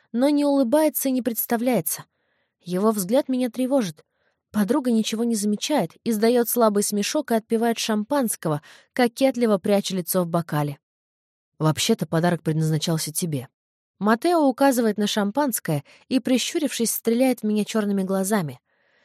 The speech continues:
В его голосе слышится плохо замаскированная агрессия. «Я беременна, мне нельзя выпивать». «Ну вот, зря расщедрился», бормочет Матео, окидывая взглядом клуб,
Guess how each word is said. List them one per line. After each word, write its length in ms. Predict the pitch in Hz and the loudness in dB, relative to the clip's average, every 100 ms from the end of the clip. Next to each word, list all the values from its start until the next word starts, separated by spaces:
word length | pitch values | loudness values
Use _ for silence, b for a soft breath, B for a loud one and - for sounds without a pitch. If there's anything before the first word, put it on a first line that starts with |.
| _ - | _ -6
В 60 | |
его 240 | 170 226 240 | 2 4 4
голосе 400 | 277 330 285 262 | 2 0 -2 -4
слышится 480 | 277 262 269 - | -4 -4 -4 -2
плохо 400 | 254 247 277 - | -2 2 0 2
замаскированная 800 | 254 240 226 - 226 220 208 202 | -2 0 -2 -2 -2 0 0 -2
агрессия. 580 | 185 196 190 - - 139 _ _ _ _ _ _ - | -2 -2 -2 -2 -6 -8 _ _ _ _ _ _ -12
«Я 200 | 214 233 | 0 0
беременна, 600 | 202 233 202 160 151 143 _ - | 2 2 2 0 -4 -6 _ -8
мне 200 | 214 220 | 0 2
нельзя 340 | 226 214 190 | 2 0 0
выпивать». 540 | 160 156 156 143 - - _ _ _ _ _ | -2 -2 -4 -4 -6 -12 _ _ _ _ _
«Ну 260 | 165 156 160 | -2 0 0
вот, 340 | 131 131 - _ _ | -2 -12 -16 _ _
зря 380 | 170 160 160 160 | -2 2 2 2
расщедрился», 880 | 185 175 - 143 139 156 - 135 - b b b b b | 0 -4 -4 -6 -4 -6 -4 -8 -12 b b b b b
бормочет 520 | 202 220 233 220 202 | 4 4 6 2 0
Матео, 500 | 214 208 - 269 190 | -2 -2 2 4 4
окидывая 520 | - 185 220 180 170 | 0 -4 -4 -2 -2
взглядом 440 | 170 160 180 165 165 | -2 -2 -2 -2 -4
клуб, 360 | - 277 - | -2 -4 -4